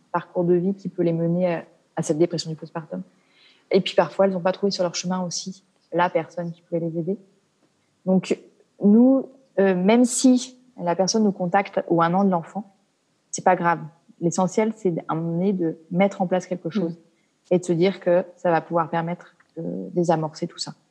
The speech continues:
Speaker 2: Est-ce qu'on peut développer une belle relation avec son enfant, même si on est passé par cette difficulté maternelle ?
Speaker 1: Quand on en sort, il y a une relation vraiment toute particulière à cet enfant. Au-delà de la souffrance qu'on peut ressentir, moi, j'aime bien parler de naissance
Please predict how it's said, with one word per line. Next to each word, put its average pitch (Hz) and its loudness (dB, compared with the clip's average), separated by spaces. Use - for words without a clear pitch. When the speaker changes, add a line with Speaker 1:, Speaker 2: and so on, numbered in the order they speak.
Speaker 2:
Est-ce - -2
qu'on 220 0
peut 277 0
développer 190 4
une 165 0
belle 190 4
relation 170 0
avec 147 -2
son 151 -4
enfant, 170 -4
même 180 2
si - -4
on 151 -2
est 147 -6
passé 160 -2
par 170 0
cette - -6
difficulté 151 -2
maternelle ? 143 -2
Speaker 1:
Quand 196 0
on 196 2
en 175 0
sort, 220 2
il 202 2
y 196 8
a 196 6
une 190 4
relation 196 2
vraiment 202 2
toute - -12
particulière 196 0
à 170 0
cet - -12
enfant. 170 -10
Au-delà 220 6
de 214 2
la 180 4
souffrance 233 -6
qu'on 180 -8
peut 175 -12
ressentir, 185 -2
moi, 190 0
j'aime 185 -2
bien 196 -4
parler 160 -2
de 160 -6
naissance 175 0